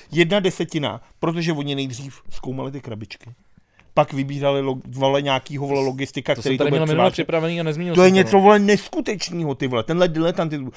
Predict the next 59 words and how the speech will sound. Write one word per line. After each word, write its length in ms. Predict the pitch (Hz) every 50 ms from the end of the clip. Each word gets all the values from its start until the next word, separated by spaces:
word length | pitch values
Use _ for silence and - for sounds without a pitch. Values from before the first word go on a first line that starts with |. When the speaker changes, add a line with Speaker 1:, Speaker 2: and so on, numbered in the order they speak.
| - - -
Speaker 1:
My 120 | 135 151
tady 180 | - 208 226 214
ty 120 | - 240
vakcíny 420 | 196 180 156 - - 202 208 226
klidně... 340 | - - 190 185 190 202 - -
Tak 140 | - 156
to 100 | - -
Speaker 2:
A 40 | 120
to 100 | - -
bylo, 180 | 156 165 165 170
Speaker 1:
máš 100 | 180 156
Speaker 2:
a 40 | 156
to 40 |
Speaker 1:
to? 80 | - 175
Speaker 2:
bylo, 180 | 156 180 175 160
bylo 180 | 147 170 175
to 100 | 147 151
minu-, 200 | 143 147 151 165 -
a 60 | 156 147
to 120 | - 165
už 100 | 160 156
bylo, 220 | 160 180 - -
to 80 | - 180
už 100 | 170 147
bylo, 180 | 160 175 160 -
a 40 | 160
to 100 | - 160
už 160 | 151 160 165
je 100 | 185 185
dva 180 | 160 156 180 180
týdny 280 | - 190 165 151 139
skoro 220 | 120 - 143 123 110
zpátky, 400 | - - 110 117 113 - - 147
Speaker 1:
No 80 | 156
a 20 | 175
Speaker 2:
jako. 120 | 185 117
Speaker 1:
furt 220 | 113 180 180 160
je 80 | 202 196
jako, 200 | 202 190 196 185
teď 240 | - - 170 - 220
je 60 | 220
ve-, 140 | 196 202 190
prej 320 | 190 139 202 196 202 196 -
jenom 320 | 156 175 185 185 190 180
asi 320 | 160 170 - 202 202 196 190 - _ _
tři 160 | _ - - 165
sta 160 | - - 190
šedesát 420 | 185 - 190 180 - 202 190 - -
osm 280 | - - - 165 139
těch 180 | - - 131 - -
dávek. 340 | 135 127 123 123 113 101 - - - 165 101
Speaker 2:
<laughs> 120 | 220 - - 98
Jako, 280 | - - 170 156 127 - _ _ _
to 80 | - 139
psa-, 180 | - - -
a 60 | 139
to 100 | 143 160
psal 200 | 143 - 202 180
Mar-, 180 | 147 147 147 143